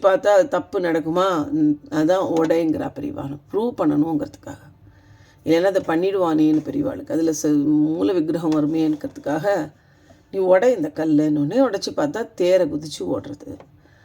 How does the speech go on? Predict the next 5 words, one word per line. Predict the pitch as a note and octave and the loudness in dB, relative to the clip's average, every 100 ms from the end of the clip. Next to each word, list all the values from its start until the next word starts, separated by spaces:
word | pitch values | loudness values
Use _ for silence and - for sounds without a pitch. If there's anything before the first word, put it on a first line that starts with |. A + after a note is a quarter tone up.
| _ _ _ - | _ _ _ -12
அதை | C3+ C#3+ | -10 -4
பார்த்துட்டு | D#3+ G3 C#4 C4 G#3 E3 | -2 0 0 2 4 4
அந்த | E3 D3+ D3+ C#3+ C3+ - - | 2 2 2 0 -2 -6 -10
ஸ்தபதி | - - A3+ A3 A3 E3 - - - _ _ _ | -10 -4 -2 -2 0 2 0 -4 -20 _ _ _
அப்படியே, | - G3+ A3+ E3+ - | -6 -2 0 0 -2